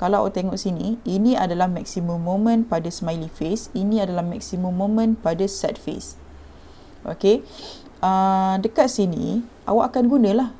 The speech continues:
moment yang ni dengan moment yang ni. Macam mana pula dengan Y top dengan Y bottom dia?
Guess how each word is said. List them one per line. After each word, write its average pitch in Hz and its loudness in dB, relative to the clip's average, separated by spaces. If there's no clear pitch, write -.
moment 190 0
yang 208 0
ni 240 2
dengan 185 0
moment 180 0
yang 175 -4
ni. 170 -6
Macam 269 0
mana 254 4
pula 156 -4
dengan 175 -2
Y 190 2
top 180 -2
dengan 185 -2
Y 185 0
bottom 196 0
dia? 247 2